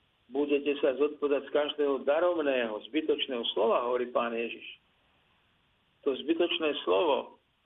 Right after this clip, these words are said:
akýkoľvek márny prejav, je ten, ktorý nepochádza z lásky. Predovšetkým je treba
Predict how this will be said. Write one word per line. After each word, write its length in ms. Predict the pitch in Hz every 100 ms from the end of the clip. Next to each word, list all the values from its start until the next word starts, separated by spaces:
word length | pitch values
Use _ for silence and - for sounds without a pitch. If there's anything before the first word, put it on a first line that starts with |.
| _ _ _ _ _ _ _ _ _ -
akýkoľvek 560 | 135 170 165 156 143 123
márny 400 | 139 139 135 131
prejav, 560 | 143 170 165 123 107 - _ _ _ _ _ 156
je 80 | 151
ten, 240 | 196 208 202
ktorý 400 | 185 190 185 - - _ _ _ _ _ _ -
nepochádza 560 | 190 196 - 196 196 196
z 80 | 180
lásky. 540 | 220 247 240 - 120 104 - _ _ _ _ _ _ _ _ _ _ _ _ -
Predovšetkým 720 | 151 165 165 180 - 180 170 170 - _ _ _ -
je 120 | 131
treba 480 | - 175 165 160